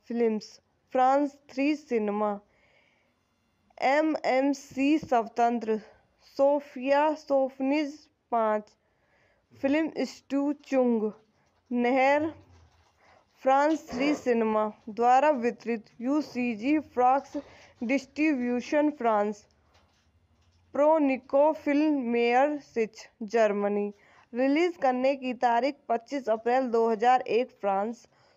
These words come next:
सोलह अगस्त दो हज़ार एक जर्मनी। कार्यकारी समय एक सौ तेईस मिनट। देशों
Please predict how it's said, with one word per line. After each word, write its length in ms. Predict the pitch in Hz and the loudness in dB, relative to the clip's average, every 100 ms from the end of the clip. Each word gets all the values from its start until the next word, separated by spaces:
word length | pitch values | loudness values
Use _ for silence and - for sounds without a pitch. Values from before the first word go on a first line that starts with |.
| _ | _
सोलह 480 | - 262 269 294 262 | 0 2 4 2 2
अगस्त 280 | 269 285 | 2 0
दो 160 | 269 262 | 2 2
हज़ार 300 | 254 269 269 | 2 2 2
एक 320 | - 262 269 - | 2 0 -2 -2
जर्मनी। 600 | 220 208 208 208 214 220 _ _ _ | -2 0 0 0 -2 -4 _ _ _
कार्यकारी 600 | 240 254 269 277 269 277 | 0 2 2 2 2 2
समय 320 | 285 269 285 302 | 0 0 0 0
एक 240 | - 240 | -2 -4
सौ 160 | - 302 | -4 -4
तेईस 480 | - 214 202 202 | -2 0 0 -2
मिनट। 360 | 214 214 214 214 - | -4 -2 -2 -2 -10
देशों 640 | 226 220 240 247 285 302 | -4 0 2 2 0 0